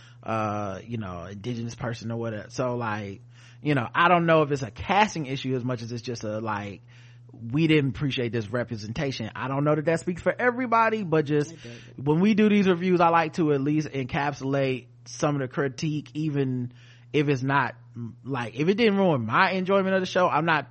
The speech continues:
Speaker 1: that doesn't mean it's not valid that it ruined someone's enjoyment of the show. So,
Speaker 2: Agreed.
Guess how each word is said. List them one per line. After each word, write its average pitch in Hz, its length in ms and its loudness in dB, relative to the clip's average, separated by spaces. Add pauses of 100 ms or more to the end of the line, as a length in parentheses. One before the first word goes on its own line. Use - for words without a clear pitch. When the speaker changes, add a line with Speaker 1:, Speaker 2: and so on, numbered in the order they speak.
Speaker 1:
that 160 120 2
doesn't 170 280 4
mean 147 440 0 (440)
it's 151 180 2
not 147 260 2
valid 123 400 0
that 120 120 -2
it 113 80 -4
ruined 113 280 -6
someone's 110 600 -4
enjoyment 113 480 -8
of 98 80 -12
the 107 60 -10
show. 101 340 -8
So, 104 420 -8
Speaker 2:
Agreed. 180 420 -8